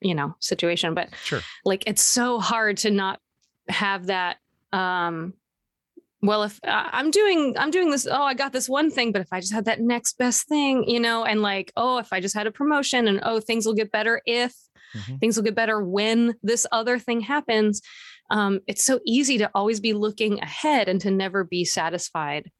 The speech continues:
Speaker 1: with what you have. Um, and so I think I struggle with that as much as anyone,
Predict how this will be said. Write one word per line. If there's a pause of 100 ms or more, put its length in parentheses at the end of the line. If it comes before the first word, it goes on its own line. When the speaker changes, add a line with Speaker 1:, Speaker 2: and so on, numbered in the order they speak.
Speaker 1:
with
what
you
have. (640)
Um, (320)
and
so
I
think
I
struggle
with
that (240)
as
much
as
anyone,